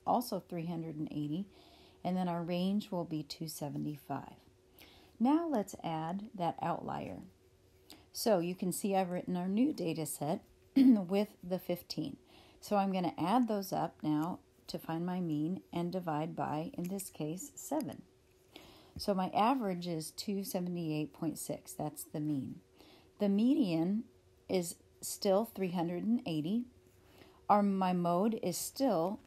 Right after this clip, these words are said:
three hundred and eighty. My range, however, has changed. My range has increased. So now I'm gonna look at my choices. The data is less spread. That is not true.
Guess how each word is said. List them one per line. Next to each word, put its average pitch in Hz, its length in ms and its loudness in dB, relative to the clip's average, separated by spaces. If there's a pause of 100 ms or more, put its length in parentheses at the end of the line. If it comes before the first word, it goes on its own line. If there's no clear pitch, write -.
three 185 200 -2
hundred 175 300 -2
and 196 240 -2
eighty. 160 380 -2 (440)
My 180 120 2
range, 208 560 2
however, 170 440 0
has 170 340 -2
changed. - 600 -4
My 156 160 0
range 165 420 -2
has 151 340 -6
increased. - 720 -6 (560)
So - 160 -4
now 269 240 6
I'm 269 120 4
gonna 190 180 0
look 180 320 -2
at 156 180 -2
my 160 140 -6
choices. - 640 -8
The 185 120 -4
data 226 440 0
is 190 160 -6
less 170 280 -4
spread. 165 460 -2 (260)
That 156 200 -2
is 175 160 -8
not 156 220 0
true. - 320 -10